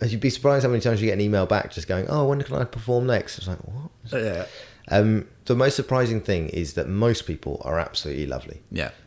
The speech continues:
Speaker 1: Like, there's a real, uh, you get in the stand-up scene, which you don't get in other scenes, I think, like acting or whatever,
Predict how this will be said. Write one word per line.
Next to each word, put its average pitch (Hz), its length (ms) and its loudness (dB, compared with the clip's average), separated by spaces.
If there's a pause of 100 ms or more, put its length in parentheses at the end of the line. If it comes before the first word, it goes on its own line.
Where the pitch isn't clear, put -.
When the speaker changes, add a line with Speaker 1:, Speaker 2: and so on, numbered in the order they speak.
Speaker 1:
Like, - 180 -2
there's 80 160 -2
a 87 120 0
real, 110 680 4 (680)
uh, 87 180 -2
you 110 200 -2
get 135 400 0 (100)
in 120 240 0
the 107 80 0
stand-up 113 560 -2
scene, 87 340 -2
which 80 160 -8
you 90 80 -4
don't 101 300 -2
get - 240 -2
in 90 140 -2
other 90 280 0
scenes, 73 540 -8 (260)
I 82 120 -8
think, - 480 -12 (260)
like - 140 -8
acting 78 440 -6
or 78 100 -4
whatever, 82 420 -2